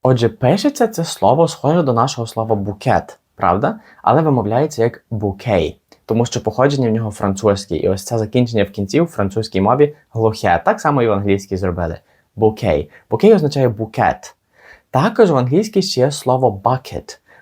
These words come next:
Bucket — це не букет, це відро. Тому будьте обережні, букет квітів — це bouquet. Так ось, she got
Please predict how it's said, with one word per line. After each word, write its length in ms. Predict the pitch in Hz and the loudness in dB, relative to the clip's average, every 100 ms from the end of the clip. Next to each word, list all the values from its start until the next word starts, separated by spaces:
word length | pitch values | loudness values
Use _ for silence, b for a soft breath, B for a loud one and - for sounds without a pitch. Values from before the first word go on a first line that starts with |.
| b | b
Bucket — 380 | 104 190 233 - | 0 2 0 -2
це 140 | - | -6
не 140 | 117 117 | -2 -2
букет, 480 | 117 113 110 87 - | -2 -2 0 0 -2
це 160 | - | -4
відро. 480 | 113 113 104 107 85 - _ | 0 2 4 4 2 -2 _
Тому 200 | 120 110 | -6 -2
будьте 260 | 113 147 - | 0 0 0
обережні, 560 | 110 110 101 95 95 | 0 2 2 0 -2
букет 340 | 87 101 127 123 | -4 -2 -2 -2
квітів — 380 | 104 127 190 175 | -2 -2 -2 -4
це 220 | 117 117 - | -6 -6 -6
bouquet. 600 | 110 104 - 107 78 65 _ B B B | -2 -2 -2 -4 -4 -6 _ B B B
Так 200 | 120 110 | -2 2
ось, 320 | 82 - b b b | 0 0 b b b
she 400 | - - 135 107 | -4 2 2 2
got 360 | 101 95 - | 2 2 0